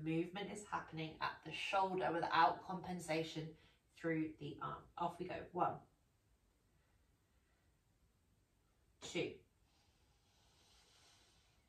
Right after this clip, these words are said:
Three, going as deep into your shoulders as you can.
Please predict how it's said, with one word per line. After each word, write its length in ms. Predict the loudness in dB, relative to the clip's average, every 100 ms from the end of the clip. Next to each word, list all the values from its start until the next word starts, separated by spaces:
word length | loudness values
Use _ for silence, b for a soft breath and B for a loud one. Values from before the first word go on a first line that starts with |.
| _ _ _ _ _ _ _ _ b b b b b b _ _ _
Three, 440 | 2 4 4 0 -6 -4
going 240 | -2 0
as 100 | -2
deep 440 | -6 -6 -6 -6 -8
into 260 | -6 -6 -2
your 140 | -2
shoulders 440 | 0 0 0 0 -4
as 140 | -8
you 60 | -8
can. 160 | -8